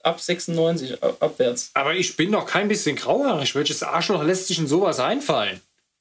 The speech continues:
Speaker 1: Na, ich hab schon graue Haare.
Speaker 2: Ja, gut, ne, du, du bist ja auch in einem, <laughs> bist ja auch im Stress, ne? Du machst schon viel mehr Erwachsenensachen als ich. Ich meine, du hast eine eigene Wohnung, zugegeben schön eingerichtet.
Speaker 1: Dankeschön,
Speaker 2: Du lebst
Speaker 1: danke.
Speaker 2: mit einer, du lebst mit einer Frau
Speaker 1: Äh.
Speaker 2: zusammen.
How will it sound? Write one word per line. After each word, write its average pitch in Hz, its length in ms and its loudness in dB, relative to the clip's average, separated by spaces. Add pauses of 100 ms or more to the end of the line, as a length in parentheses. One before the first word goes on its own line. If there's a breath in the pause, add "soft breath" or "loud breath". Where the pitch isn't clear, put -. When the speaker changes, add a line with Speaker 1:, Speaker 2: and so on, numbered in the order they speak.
(200)
Speaker 1:
Na, 120 180 4
ich 131 140 2
hab 165 100 0
schon 143 160 -2
graue 120 180 2
Haare. 143 120 -8 (300)
Speaker 2:
Ja, 107 180 -2
gut, 117 320 2
ne, 123 200 -4
du, 110 120 -2
du 113 140 -8
bist 127 200 0
ja 151 80 2
auch 131 120 0
in 147 80 0
einem, 143 420 0
<laughs> - 0 -
bist 147 160 0
ja 175 60 2
auch 139 100 0
im 147 80 0
Stress, - 380 0
ne? 147 120 0
Du 139 60 0
machst 131 260 0
schon 135 160 -2
viel 151 200 0
mehr 143 160 0
Erwachsenensachen 143 680 0
als 180 200 0
ich. 180 180 2
Ich - 80 -2
meine, 117 240 0 (260 loud breath)
du - 80 2
hast 117 160 0
eine 139 120 2
eigene 120 280 -2
Wohnung, 196 440 4
zugegeben 139 460 -2
schön 120 220 0
eingerichtet. 170 680 2
Speaker 1:
Dankeschön, 151 300 0
Speaker 2:
Du - 60 2
lebst 135 180 -2
Speaker 1:
danke. 147 80 2
Speaker 2:
mit 123 80 -2
einer, 120 200 0
du 123 80 2
lebst 135 220 2
mit 123 100 -4
einer 120 100 2
Frau 143 240 2
Speaker 1:
Äh. - 20 0
Speaker 2:
zusammen. 180 520 2